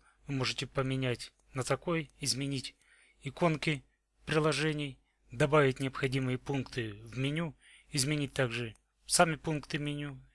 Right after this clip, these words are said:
изменить звонилку, сообщения, много разных модификаций и возможностей появляется, если у вас прошивка D D X.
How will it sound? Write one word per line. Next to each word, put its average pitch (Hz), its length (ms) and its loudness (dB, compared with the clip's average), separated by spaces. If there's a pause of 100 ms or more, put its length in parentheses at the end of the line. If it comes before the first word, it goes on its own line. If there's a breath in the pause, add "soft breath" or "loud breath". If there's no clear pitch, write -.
(120)
изменить 139 600 -4 (640 loud breath)
звонилку, 151 580 2
сообщения, 156 800 2
много 202 420 2
разных 143 320 6
модификаций 135 760 0 (300 soft breath)
и 135 60 -4
возможностей 131 580 0
появляется, 123 580 -2
если 110 220 0
у 110 40 -6
вас - 280 0 (320 soft breath)
прошивка 120 580 -2 (200)
D 117 240 -2
D 98 140 -8
X. - 260 -4